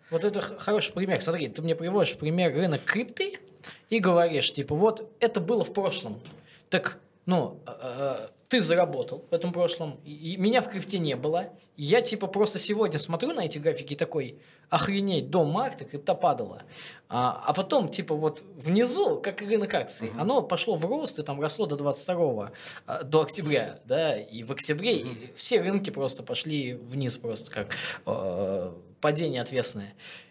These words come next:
Speaker 1: И вот сегодня, с точки зрения в зеркало заднего вида, я
Speaker 2: Мгм.
Speaker 1: такой, "Блин, охеренно". Типа, здесь можно было заработать. А по факту получается вот, э, давай попробуем предположить, да? Понятно, что это,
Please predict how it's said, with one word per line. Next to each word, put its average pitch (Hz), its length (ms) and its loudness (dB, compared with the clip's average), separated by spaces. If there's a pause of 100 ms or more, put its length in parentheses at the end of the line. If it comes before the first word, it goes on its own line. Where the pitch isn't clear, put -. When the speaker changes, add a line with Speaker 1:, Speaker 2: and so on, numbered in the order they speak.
(160)
Speaker 1:
И 165 100 2
вот 170 220 4
сегодня, 202 760 2 (220)
с - 100 -4
точки 208 280 0
зрения 190 320 0
в 170 40 0
зеркало 156 340 -2
заднего 160 360 0
вида, 143 260 -4
я 135 80 4
Speaker 2:
Мгм. 147 100 2
Speaker 1:
такой, 131 180 0
"Блин, 110 460 -6 (540)
охеренно". 131 640 -4 (240)
Типа, 139 220 0
здесь 185 240 0
можно 185 260 0
было 160 220 0
заработать. 165 640 0 (720)
А 143 460 4 (460)
по 185 80 4
факту 185 460 0
получается 165 680 0
вот, 151 240 0 (180)
э, 165 140 -10
давай 202 180 6
попробуем 180 440 2
предположить, 151 640 2
да? 226 260 4 (200)
Понятно, 202 360 4
что 180 180 0
это, 165 360 0